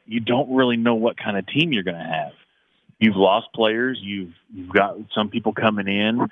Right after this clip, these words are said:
You've got some staying, so you know what you're gonna have there. But new coach, you know, it's, he's gotta get his stuff in place. And I think they're gonna look good in some games, and in some games they're not going to.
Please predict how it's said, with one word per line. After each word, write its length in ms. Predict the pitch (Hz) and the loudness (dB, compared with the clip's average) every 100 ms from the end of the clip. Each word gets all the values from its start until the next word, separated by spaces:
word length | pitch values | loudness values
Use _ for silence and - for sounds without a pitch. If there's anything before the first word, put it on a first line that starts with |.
| - - | -8 -20
You've 140 | - 101 | -4 2
got 180 | 110 - | 2 2
some 180 | 117 127 - | 0 0 0
staying, 380 | 131 117 123 127 | 0 0 0 -2
so 60 | 113 | -2
you 120 | 110 | 0
know 160 | 107 120 | 2 4
what 140 | 123 | 2
you're 100 | 120 | 0
gonna 200 | 117 107 | 0 0
have 220 | 107 101 | 0 0
there. 320 | 92 139 139 | 0 0 0
But 240 | 104 101 101 _ _ _ _ 92 | 0 0 -2 _ _ _ _ -4
new 160 | 113 | -2
coach, 440 | 127 110 107 107 - - - _ _ _ | 0 2 2 2 -4 -10 -12 _ _ _
you 100 | 95 | -4
know, 320 | 92 90 90 - | 0 2 0 2
it's, 320 | 107 98 - - - - _ _ _ _ _ _ | 0 0 -6 -12 -12 -16 _ _ _ _ _ _
he's 240 | - 127 117 107 | -4 2 2 4
gotta 220 | 120 117 | 2 0
get 220 | 110 120 | -6 -10
his 220 | - 117 123 - | -6 -4 -6 -2
stuff 220 | 117 113 - | 0 0 -2
in 200 | 113 110 | -4 -2
place. 360 | 113 143 123 - 139 - | -2 -2 -6 -8 -6 0
And 420 | 110 104 98 95 - - - - | 2 2 -2 -10 -14 -18 -18 0
I 140 | 117 | 2
think 280 | 123 143 131 | 2 0 -2
they're 100 | 123 | -2
gonna 180 | 117 117 | 0 0
look 220 | 104 120 | 2 0
good 260 | 117 113 127 | -2 -2 0
in 140 | 123 110 | 0 2
some 200 | 123 131 | 2 2
games, 400 | 131 135 147 143 | 0 0 -4 -6
and 100 | 104 | -4
in 140 | 101 - | -2 0
some 200 | 113 113 | 0 2
games 380 | 117 117 123 - _ _ | 2 2 -2 -6 _ _
they're 140 | 113 117 | -2 2
not 260 | 110 120 | 2 0
going 280 | 131 117 92 95 | 0 0 0 0
to. 280 | 92 107 | 0 0